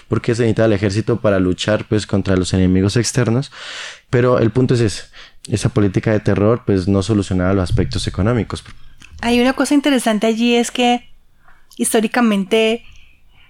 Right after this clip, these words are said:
Speaker 2: todas las transformaciones económicas han llevado siempre de la mano a la violencia.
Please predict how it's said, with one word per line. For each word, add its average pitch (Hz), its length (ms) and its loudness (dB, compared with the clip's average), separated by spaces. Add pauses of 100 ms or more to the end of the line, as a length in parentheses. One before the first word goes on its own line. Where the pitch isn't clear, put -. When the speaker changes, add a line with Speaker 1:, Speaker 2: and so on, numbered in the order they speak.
(280)
Speaker 2:
todas 247 260 2
las 262 180 2
transformaciones 202 680 -2
económicas 226 720 0
han 214 160 2
llevado 220 500 2
siempre 226 440 0
de 226 60 -2
la 208 120 0
mano 190 300 -2
a 208 80 0
la 208 100 2
violencia. 175 520 -6